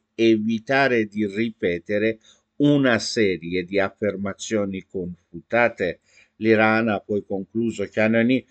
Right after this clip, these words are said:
non esiterà in alcun modo a salvaguardare la propria integrità territoriale, ha ricordato il portavoce alla Russia e agli stati arabi. Kanani,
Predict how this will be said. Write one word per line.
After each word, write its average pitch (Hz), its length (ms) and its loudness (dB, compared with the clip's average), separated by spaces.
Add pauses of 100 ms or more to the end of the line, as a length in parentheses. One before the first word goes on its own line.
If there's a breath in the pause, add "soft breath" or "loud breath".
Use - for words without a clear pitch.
(260 soft breath)
non 127 380 4 (120)
esiterà 113 960 2
in 110 360 2
alcun 123 800 0
modo 139 360 2
a 104 100 2
salvaguardare 95 1000 -2
la 95 140 -2
propria 101 400 -10
integrità 92 540 -10
territoriale, 90 920 -6
ha 107 160 6
ricordato 110 580 2
il 107 140 2
portavoce 104 580 2
alla 101 240 4
Russia 110 480 2
e 101 60 4
agli 90 220 0
stati 107 720 0 (120)
arabi. 95 560 2
Kanani, 113 680 4